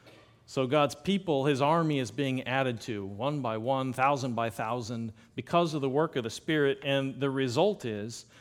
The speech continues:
they meet together. They're devoted, continually devoted to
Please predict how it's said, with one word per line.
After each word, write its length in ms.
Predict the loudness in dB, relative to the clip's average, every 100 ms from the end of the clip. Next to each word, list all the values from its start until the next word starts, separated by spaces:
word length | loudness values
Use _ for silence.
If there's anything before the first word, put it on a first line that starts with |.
| -4
they 100 | 0
meet 280 | 4 4 2
together. 460 | -4 2 2 2 0
They're 200 | 0 -2
devoted, 800 | 0 2 6 6 6 2 -8 -14 _ _ -6
continually 680 | -4 0 2 4 4 4
devoted 680 | 2 0 2 4 4 2 0
to 340 | -2 -2 -2